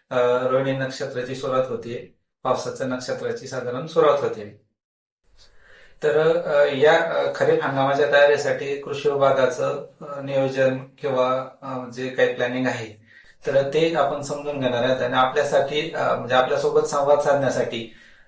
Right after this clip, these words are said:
अ, आपल्यासोबत आता सध्या आहेत माननीय, अ, श्री सुधाकर बोराळे साहेब, जिल्हा अधीक्षक कृषी अधिकारी,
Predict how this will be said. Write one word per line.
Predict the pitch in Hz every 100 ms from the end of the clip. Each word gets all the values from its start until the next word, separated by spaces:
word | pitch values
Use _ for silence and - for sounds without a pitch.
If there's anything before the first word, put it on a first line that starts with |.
| -
अ, |
आपल्यासोबत | 131 127 127 - 143 139 135 135
आता | 139 135 -
सध्या | - 139 139 139
आहेत | 135 135 131 131
माननीय, | 135 135 131 131 139 139 139 -
अ, | -
श्री | 120 - 131 135 139
सुधाकर | 135 127 123 131
बोराळे | 127 131 131
साहेब, | 127 117 113 - - - -
जिल्हा | - 131
अधीक्षक | - - -
कृषी | - 123 -
अधिकारी, | 123 123 120 117 - -